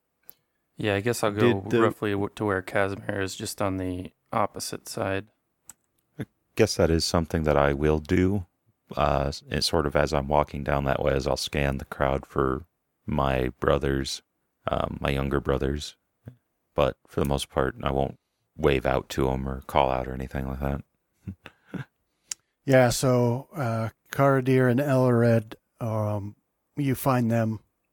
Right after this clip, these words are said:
Speaker 4: and they're with your mother and father. And, uh, both of your brothers have, uh, like, quarterstaffs, and they're participating in this dance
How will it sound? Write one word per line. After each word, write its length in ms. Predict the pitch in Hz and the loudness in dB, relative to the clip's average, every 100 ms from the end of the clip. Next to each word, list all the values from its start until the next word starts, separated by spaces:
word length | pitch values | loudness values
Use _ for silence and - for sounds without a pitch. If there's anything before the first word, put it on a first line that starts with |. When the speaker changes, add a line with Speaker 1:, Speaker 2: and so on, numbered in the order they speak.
| - | -14
Speaker 4:
and 180 | 110 107 | -10 -6
they're 140 | 110 | -4
with 240 | 110 110 | -4 -4
your 160 | 113 101 | -4 -4
mother 320 | 107 113 107 | -2 -2 0
and 100 | 104 | -4
father. 520 | - 117 113 110 113 - _ _ _ - | 0 0 2 2 -2 -6 _ _ _ -6
And, 380 | 123 117 98 | -4 -4 -4
uh, 320 | 110 104 104 120 | -4 -4 -6 -8
both 240 | 127 131 131 | 0 2 2
of 60 | |
your 120 | 120 110 | 2 2
brothers 520 | 117 117 113 104 - | 4 4 4 0 0
have, 360 | 110 104 92 | 0 -2 -2
uh, 360 | 104 101 98 95 - _ _ - - _ _ _ _ | -2 -2 -2 -6 -10 _ _ -20 -20 _ _ _ _
like, 160 | - - | -14 -10
quarterstaffs, 1080 | - 139 131 135 - 120 107 101 - - - _ _ _ - | 0 2 4 0 0 0 0 -4 -8 -10 -12 _ _ _ -6
and 480 | 127 113 110 110 120 - | 0 2 2 0 -4 -8
they're 240 | - 117 110 | -2 0 0
participating 840 | - 117 - 123 - 123 117 113 | 0 -2 0 0 0 2 2 2
in 120 | 113 | 0
this 220 | 107 107 - | 0 -2 -2
dance 600 | 127 117 113 - - | 0 0 0 -4 -8